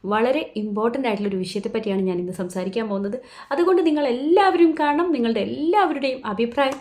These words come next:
ഞാൻ, എന്താ പറയുക, കമന്റ് ആയിട്ട് നിങ്ങൾ ഇടും എന്ന് ഞാൻ പ്രതീക്ഷിക്കുകയാണ്. എന്നെ ഇഷ്ടപ്പെടുന്ന എൻ്റെ സബ്സ്ക്രൈബേഴ്സ് ഷുവറായിട്ടും എൻ്റെ ഈ വീഡിയോ കാണണം കേട്ടോ. അപ്പോൾ നിങ്ങളുടെ, ആ, വിലയേറിയ അഭിപ്രായം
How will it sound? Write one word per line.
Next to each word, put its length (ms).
ഞാൻ, 360
എന്താ 220
പറയുക, 280
കമന്റ് 300
ആയിട്ട് 260
നിങ്ങൾ 200
ഇടും 260
എന്ന് 200
ഞാൻ 140
പ്രതീക്ഷിക്കുകയാണ്. 720
എന്നെ 220
ഇഷ്ടപ്പെടുന്ന 580
എൻ്റെ 160
സബ്സ്ക്രൈബേഴ്സ് 640
ഷുവറായിട്ടും 500
എൻ്റെ 260
ഈ 160
വീഡിയോ 400
കാണണം 340
കേട്ടോ. 180
അപ്പോൾ 640
നിങ്ങളുടെ, 500
ആ, 140
വിലയേറിയ 560
അഭിപ്രായം 520